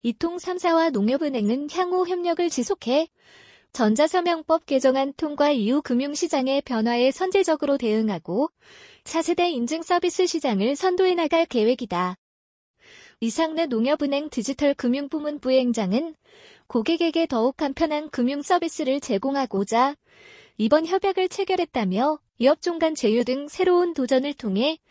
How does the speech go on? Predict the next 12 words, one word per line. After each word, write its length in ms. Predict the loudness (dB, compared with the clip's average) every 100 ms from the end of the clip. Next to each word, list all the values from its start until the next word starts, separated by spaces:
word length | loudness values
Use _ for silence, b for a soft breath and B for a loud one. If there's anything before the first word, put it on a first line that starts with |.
| B B B
고객에게 560 | -4 0 0 0 -2 -2
차별화된 640 | -2 0 2 2 0 -4
가치를 440 | -4 -4 -2 -2 -2
제공하고 800 | -2 -2 0 -2 0 0 -2 -4 B B B B B B
다양한 460 | 0 2 2 -2 -2
상생 380 | -4 -2 -4
비즈니스 520 | -2 -4 -4 -4 -2 0
모델을 520 | 0 0 2 2 0
지속적으로 680 | -4 -6 -2 -2 0 0 -2
창출해 460 | -4 -6 -4 -2
나가겠다고 680 | 0 -2 -2 -4 -4 0 0
말했다. 680 | 2 0 -4 -4 -2 -2